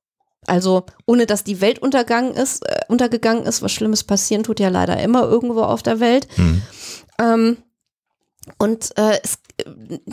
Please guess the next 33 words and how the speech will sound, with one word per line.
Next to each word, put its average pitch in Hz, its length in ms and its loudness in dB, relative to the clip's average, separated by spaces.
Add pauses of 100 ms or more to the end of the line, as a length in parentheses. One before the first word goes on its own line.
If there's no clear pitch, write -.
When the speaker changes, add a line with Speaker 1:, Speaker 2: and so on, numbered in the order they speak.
Speaker 1:
ja, 233 160 2
bevor 220 320 2
das 269 160 0
dann 254 160 2
wieder 247 200 2
so 233 100 -2
ein 226 40 -2
bisschen 247 280 0
aus - 160 0
der 208 100 2
Mode 277 380 4
kommen 196 360 0
konnte, 196 480 0
diese 208 280 0
ganze 196 300 -2
Geschichte 196 440 -2
mit 196 240 -2
Nibiru 214 640 2
und 208 160 2
dem 220 160 2
Weltuntergang 202 1000 0
und, 196 400 0
äh, 196 280 2 (580)
diesen 208 380 2
ganzen 196 300 0
Geschichten, 220 580 -2
kam 226 360 0 (140)
jemand 247 400 0
daher, 208 560 4 (1040)
der 233 240 4
sich - 480 -2 (200)
angeblich 226 1080 0
auf, 202 540 -2